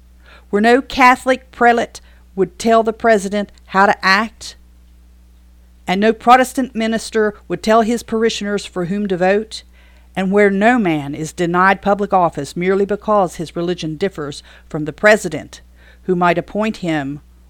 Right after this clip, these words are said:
or the people who might elect him. If we succeed in this country,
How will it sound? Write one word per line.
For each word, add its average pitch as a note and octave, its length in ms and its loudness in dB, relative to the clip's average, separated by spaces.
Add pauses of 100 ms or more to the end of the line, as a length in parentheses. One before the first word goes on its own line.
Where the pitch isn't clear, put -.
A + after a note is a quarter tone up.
or E3 340 -4 (380)
the D#3+ 80 -8
people D3+ 500 -8 (200)
who E3+ 120 -12
might C#3+ 380 -8
elect D3 380 -10
him. - 280 -20 (2000)
If - 180 -20
we A#3 140 0
succeed A#3 560 -4
in D#3+ 120 -2
this D#3 160 -6
country, - 520 -6